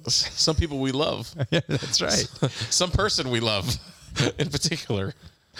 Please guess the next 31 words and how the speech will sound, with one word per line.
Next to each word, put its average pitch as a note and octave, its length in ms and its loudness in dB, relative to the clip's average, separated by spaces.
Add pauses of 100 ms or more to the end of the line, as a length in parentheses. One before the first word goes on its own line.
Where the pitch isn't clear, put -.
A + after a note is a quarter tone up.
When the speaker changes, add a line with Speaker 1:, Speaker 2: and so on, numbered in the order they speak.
(120)
Speaker 2:
What F3 80 6
do A#3 60 0
you B3+ 80 -2
think E4+ 220 -4
about, C#3 400 -2
before D#3+ 260 2
we G3+ 80 0
even F#3 140 -4
get F3 120 0
into E3+ 180 0
that, F#2 400 -2
for D#3+ 120 2
real? G2+ 340 -2
Speaker 1:
Yeah, A2 160 4
for B2+ 160 2
real, A2+ 120 2
for - 120 -2
real. D3+ 80 2
Speaker 2:
Enneagram? D3+ 480 0 (100)
Speaker 1:
I, B2+ 140 2 (200)
we C#3+ 520 2 (240)
absolutely C3 600 0
need A2+ 160 0
an G2+ 100 -2
episode G2 320 0
about F2 220 -6
it. - 100 -14 (440)
Speaker 2:
Horoscopes? C3+ 380 2
Speaker 1:
More C3 80 2
than C3 80 0
one. - 120 -2